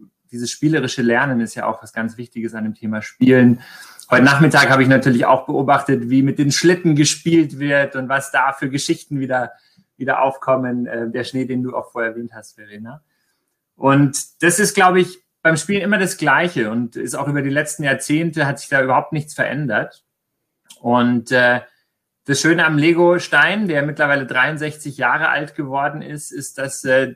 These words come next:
das auch ein sehr zeitloses Element im Spielen ist. Und das macht uns natürlich sehr, sehr froh, dass, dass wir dort, äh, Menschen wie mich und auch meine Kinder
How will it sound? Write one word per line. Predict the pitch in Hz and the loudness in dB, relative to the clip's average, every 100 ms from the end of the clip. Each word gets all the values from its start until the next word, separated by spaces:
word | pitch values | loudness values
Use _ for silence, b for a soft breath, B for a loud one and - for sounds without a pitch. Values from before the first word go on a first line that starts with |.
| _ | _
das | 139 139 | -6 -6
auch | - 147 | -6 -6
ein | 139 | -4
sehr | 135 | -6
zeitloses | - 123 135 143 143 131 | -6 -4 -4 -4 -8 -8
Element | 135 123 117 131 139 | -6 -2 -2 -2 -6
im | 127 | -8
Spielen | 113 - 135 156 160 | -10 -6 -2 -2 -4
ist. | 170 180 - _ _ _ _ _ _ | -6 -8 -14 _ _ _ _ _ _
Und | - 123 117 | -4 -2 -2
das | 120 | -2
macht | 123 - | -2 -2
uns | 131 143 | -2 0
natürlich | 143 127 135 123 117 | 0 0 0 -2 -2
sehr, | 123 | -2
sehr | 117 117 | 0 -2
froh, | - 131 135 | 0 0 0
dass, | 117 110 - - - - | 2 0 -2 -14 -20 -10
dass | 113 - 117 | -8 -6 0
wir | 117 113 | 0 2
dort, | 117 120 120 - | 2 2 2 -4
äh, | 117 110 107 _ - - _ _ _ _ - | -6 -6 -8 _ -20 -20 _ _ _ _ 0
Menschen | 147 147 135 | 0 2 4
wie | |
mich | 131 196 226 - | 6 4 2 -4
und | 123 120 113 | -6 -6 -4
auch | 113 110 | -4 0
meine | 139 180 175 | 2 2 0
Kinder | 175 160 147 135 | 0 0 0 0